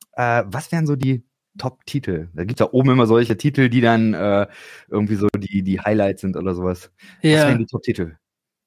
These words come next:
Speaker 2: Ist es nicht bei, ist es nicht so, dass das die Leute, äh, entscheiden müssen, weil die, wie, so,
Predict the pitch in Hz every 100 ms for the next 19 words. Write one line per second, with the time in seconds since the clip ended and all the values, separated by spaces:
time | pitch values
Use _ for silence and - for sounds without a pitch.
0 | _ - - 170 277 - 254 233 196 208
1 | - 247 247 214 - 202 190 185 190 175
2 | 175 151 165 254 165 139 131 139 135 139
3 | 139 147 135 131 131 139 175 175 151 147
4 | 147 143 143 135 - 175